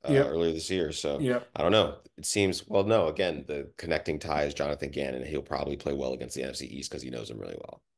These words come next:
Speaker 2: Yep, exactly, exactly. Uh, Obed, let's get into our next segment, You Right, You Mad. I have one for you, particularly to you, because, you know, you're a big Patriots fan. You know, you love your,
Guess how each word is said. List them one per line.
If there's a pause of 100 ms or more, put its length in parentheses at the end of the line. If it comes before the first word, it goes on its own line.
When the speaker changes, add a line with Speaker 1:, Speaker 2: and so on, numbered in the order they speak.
(160)
Speaker 2:
Yep,
exactly, (120)
exactly.
Uh,
Obed,
let's
get
into
our
next
segment,
You
Right,
You
Mad.
I
have
one
for
you, (1000)
particularly
to
you,
because, (240)
you
know,
you're
a
big
Patriots
fan.
You
know,
you
love
your,